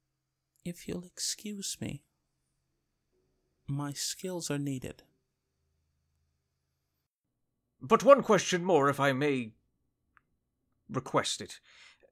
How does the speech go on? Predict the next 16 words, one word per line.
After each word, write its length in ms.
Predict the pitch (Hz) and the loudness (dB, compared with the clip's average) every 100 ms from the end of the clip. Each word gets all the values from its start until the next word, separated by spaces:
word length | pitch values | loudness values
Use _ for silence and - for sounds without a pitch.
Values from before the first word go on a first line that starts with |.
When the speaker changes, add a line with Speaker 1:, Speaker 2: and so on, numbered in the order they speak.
| _ _ _ _ _ _ _ - | _ _ _ _ _ _ _ -6
Speaker 2:
Is 200 | 160 - | -2 0
his 460 | 190 196 147 - - _ _ _ _ _ _ - | 0 0 -2 -2 -4 _ _ _ _ _ _ -2
act 280 | 180 180 - | 0 2 0
of 140 | 135 - | -6 -4
taking 360 | - 214 214 185 | 4 6 6 0
the 80 | 165 | 2
life 320 | 180 190 - | 4 4 2
of 140 | - 165 | 0 2
an 140 | 147 - | 0 -2
innocent 480 | 220 180 - - - _ _ _ | 0 2 0 -4 -12 _ _ _
person 560 | - 170 - - 87 85 _ _ _ _ _ _ _ | 4 4 4 -2 -8 -18 _ _ _ _ _ _ _
part 260 | 180 170 143 | 4 4 4
of 80 | |
his 160 | 151 139 | 0 -2
condemnation 840 | - 175 165 160 156 170 - 127 | 2 2 2 0 0 0 0 -2
here? 360 | 120 143 95 85 | 0 2 0 -4